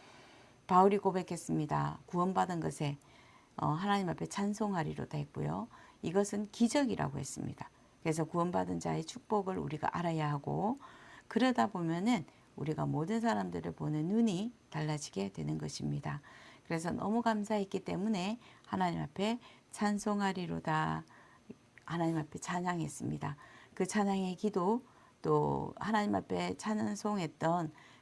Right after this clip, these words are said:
그 믿음의 고백을 저희가 다시 한 번 더 회복하는, 어, 오늘이 되어지면서 우리에게 무엇을 찬송해야 되는 것인지 짧게 기도 제목으로 붙잡으면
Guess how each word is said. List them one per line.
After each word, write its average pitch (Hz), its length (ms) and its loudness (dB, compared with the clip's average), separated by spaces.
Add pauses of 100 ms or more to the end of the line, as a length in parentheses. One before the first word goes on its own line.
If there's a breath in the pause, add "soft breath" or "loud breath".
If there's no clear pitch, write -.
그 - 100 4
믿음의 214 500 4
고백을 147 600 0 (300 loud breath)
저희가 143 260 0
다시 190 300 2
한 196 100 2
번 175 200 -4
더 208 300 2 (400 loud breath)
회복하는, 208 800 0 (180)
어, 147 460 0 (120)
오늘이 165 360 0
되어지면서 156 880 0 (420 loud breath)
우리에게 190 720 4
무엇을 165 800 0
찬송해야 247 640 2
되는 156 260 0
것인지 139 560 -4 (880 loud breath)
짧게 196 520 2
기도 185 200 0
제목으로 160 540 0
붙잡으면 160 760 0